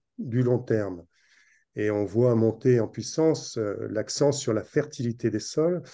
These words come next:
et la prise en compte des paysages qui jouent un, un, un rôle clé, les deux, le sol et les paysages, un rôle clé dans les régulations. Là, il y a un changement, euh, de, de, de paradigme par rapport à l'assemblage des pratiques que l'on pouvait avoir avant.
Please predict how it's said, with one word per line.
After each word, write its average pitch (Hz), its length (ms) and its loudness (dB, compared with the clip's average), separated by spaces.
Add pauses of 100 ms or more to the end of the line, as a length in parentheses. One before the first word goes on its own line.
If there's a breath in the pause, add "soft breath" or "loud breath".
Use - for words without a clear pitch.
(240 loud breath)
et 127 40 0
la 110 120 0
prise 127 200 -2
en 123 60 0
compte 156 240 -2
des 113 80 -2
paysages 107 580 -2 (140)
qui - 120 -10
jouent 123 360 -2
un, 104 240 -6
un, 95 240 -8
un 101 80 -8
rôle 95 180 -4
clé, 147 200 -4
les 98 100 -2
deux, 117 140 4
le 104 80 2
sol 110 320 -4
et 92 80 -8
les 92 80 -12
paysages, 131 480 -6 (320 loud breath)
un 113 60 -4
rôle 117 180 0
clé 147 160 2
dans 117 120 2
les 110 120 2
régulations. 107 720 -2 (960)
Là, 143 80 0
il 123 80 2
y 120 60 2
a 110 40 4
un 107 40 2
changement, 127 640 0 (540 soft breath)
euh, 98 180 -10
de, 101 240 -4
de, 95 480 -6
de 104 60 -4
paradigme 110 640 -2
par 107 220 -6
rapport 135 560 0
à 101 80 -4
l'assemblage 107 480 -2
des 110 80 -2
pratiques 143 420 -6
que 123 80 -4
l'on 107 80 -2
pouvait 107 240 -6
avoir 107 320 -4
avant. 90 320 -14